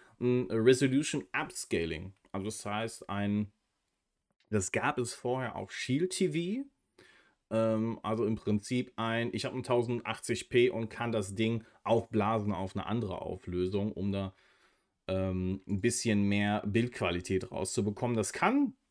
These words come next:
definitiv schon, äh, auf Shield beziehungsweise, ähm, auf,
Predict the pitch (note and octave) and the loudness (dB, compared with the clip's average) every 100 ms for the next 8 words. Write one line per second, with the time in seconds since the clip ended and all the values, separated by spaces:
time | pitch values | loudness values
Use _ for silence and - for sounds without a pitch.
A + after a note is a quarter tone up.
0 | _ A2 A2+ F3+ F3 C#3+ C#3 D3+ D3+ - | _ -4 2 2 2 0 -2 -6 -6 -4
1 | B2+ B2 A#2+ - G#2 G2 - - F2 F2 | 0 0 -2 -6 -6 -6 -8 -12 -12 -8
2 | - G2 - - B2 D3 D3+ - - _ | -6 -6 -6 -2 0 0 -2 -10 -14 _
3 | _ _ _ _ A#2 - A#2 A2+ A2 G#2+ | _ _ _ _ -12 -4 -2 -2 -2 -2
4 | G#2 G2+ G#2 - F#2+ F#2 F#2+ F#2+ G#2 G2 | -2 -2 -4 -4 -6 -4 -4 -6 -8 -10